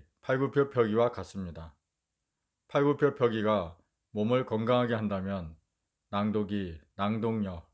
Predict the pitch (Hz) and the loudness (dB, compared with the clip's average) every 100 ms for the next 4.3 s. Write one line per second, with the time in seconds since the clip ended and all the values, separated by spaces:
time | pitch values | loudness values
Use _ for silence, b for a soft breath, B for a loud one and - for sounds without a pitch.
0 | _ - 98 - 107 98 90 85 _ _ | _ -18 -16 -6 -4 -2 -6 -10 _ _
1 | _ _ _ - 113 120 113 107 87 - | _ _ _ -4 2 4 4 0 -4 -10
2 | _ _ _ - 117 110 123 120 113 123 | _ _ _ -8 -8 -4 -2 -2 0 0
3 | 101 82 _ _ _ - 101 101 113 110 | 0 -6 _ _ _ -6 -4 0 0 0
4 | 95 90 85 | -2 -6 -12